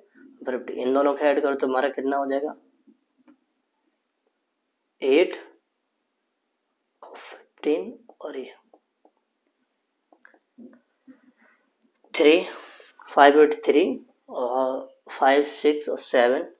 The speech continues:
और वन, वन नाइन, तो नाइन बन जाए नाइन, ठीक है, हमारा कितना बचेगा, हमारा बचेगा एट,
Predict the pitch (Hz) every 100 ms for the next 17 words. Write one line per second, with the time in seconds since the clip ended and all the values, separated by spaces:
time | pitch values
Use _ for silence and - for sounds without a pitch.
0 | _ _ _ _ _ - _ _ _ -
1 | 131 123 - _ _ _ _ _ _ -
2 | 120 120 123 127 _ _ _ _ _ _
3 | _ _ - 123 120 127 131 131 135 127
4 | 131 147 _ _ _ _ _ _ _ _
5 | _ - 90 - - _ _ _ _ -
6 | 123 127 131 135 131 139 135 139 135 135
7 | _ _ _ _ _ _ _ - - 120
8 | 131 131 127 139 151 - 120 -